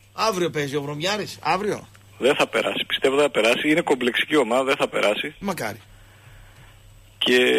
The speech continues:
Speaker 2: θα αναγκαστούν οι Αθηναίοι να βλέπουν ομίλους
Speaker 1: Την Παοκάρα.
Speaker 2: τον αχώνευτο του Βορρά.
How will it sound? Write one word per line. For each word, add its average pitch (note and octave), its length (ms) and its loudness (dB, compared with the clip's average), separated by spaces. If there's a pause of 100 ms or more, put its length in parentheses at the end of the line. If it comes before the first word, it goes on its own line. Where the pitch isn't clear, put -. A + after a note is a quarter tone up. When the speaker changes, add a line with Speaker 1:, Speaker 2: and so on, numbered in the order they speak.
(920)
Speaker 2:
θα C#3 60 -2
αναγκαστούν C3+ 600 0
οι D3 480 0
Αθηναίοι D3 320 0
να D#3 140 2
βλέπουν D3 340 0
ομίλους C#3 680 -2 (440)
Speaker 1:
Την G3 100 -8
Παοκάρα. E3 400 -2 (760)
Speaker 2:
τον B2+ 200 2
αχώνευτο B2 840 0
του A#2 100 -8
Βορρά. A#2+ 320 4